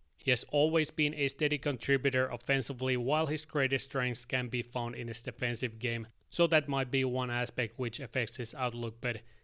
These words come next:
nevertheless, huge steal for the Islanders, who ended up in Minnesota once he was not signed by the team that drafted him.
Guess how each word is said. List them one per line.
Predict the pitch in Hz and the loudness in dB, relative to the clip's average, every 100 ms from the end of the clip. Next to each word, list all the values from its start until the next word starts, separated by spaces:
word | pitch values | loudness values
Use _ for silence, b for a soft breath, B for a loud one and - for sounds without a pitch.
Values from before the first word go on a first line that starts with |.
| b - | b 0
nevertheless, | 143 160 143 131 127 - - - | 2 2 2 0 -2 -4 -10 -16
huge | - 151 170 - | -4 -2 0 -2
steal | - - 135 131 | -6 -2 -2 -2
for | - 127 | -2 -2
the | 123 | 0
Islanders, | 123 123 120 120 113 | 0 -2 -2 -4 -2
who | 123 127 | -2 -2
ended | 139 139 139 | -2 0 0
up | 131 - | 0 0
in | 131 | 0
Minnesota | 135 131 117 131 123 120 107 117 | 2 0 -2 -2 0 0 -2 -4
once | 131 135 - | 0 0 0
he | 139 | 0
was | 120 117 | 0 -2
not | 127 113 - | -4 -6 -4
signed | 127 117 110 | -2 -2 -2
by | 123 117 | -2 0
the | 113 | -2
team | - 117 107 | -4 -6 -6
that | 107 104 - | -6 -6 -4
drafted | 120 117 - 123 | 0 0 0 -6
him. | 117 123 | -6 -8